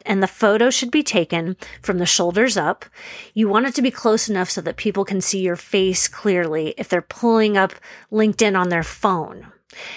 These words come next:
It should be clear and not blurry, and it should be in color. Make sure you have good lighting, and the background should be plain or neutral. It's okay to take the photo outside just as long as the background isn't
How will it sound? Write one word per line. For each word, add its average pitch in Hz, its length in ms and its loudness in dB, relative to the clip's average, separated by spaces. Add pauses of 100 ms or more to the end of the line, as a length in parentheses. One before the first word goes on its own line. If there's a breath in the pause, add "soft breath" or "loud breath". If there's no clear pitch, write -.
(140 loud breath)
It 233 140 2
should 196 220 0
be 196 340 2
clear 226 880 0 (320)
and 170 240 -4
not 208 340 2
blurry, 226 440 2
and 208 120 0
it 185 100 -2
should 196 160 -2
be 190 120 0
in 175 120 -4
color. - 560 -2 (480 loud breath)
Make 202 200 0
sure - 180 0
you 208 120 2
have 170 260 -6
good 226 200 2
lighting, 226 600 2
and 190 240 -4
the 170 160 -6
background 196 760 0
should 196 120 -2
be 185 120 -4
plain 196 760 -2
or 185 200 0
neutral. - 640 -4 (460 loud breath)
It's - 220 -6
okay 320 340 0
to 294 80 2
take 277 220 -2
the 247 80 2
photo 233 300 2
outside 208 580 2
just 233 160 0
as 226 80 -4
long 233 180 2
as 226 100 0
the 202 80 -2
background 175 720 -2
isn't 170 360 -4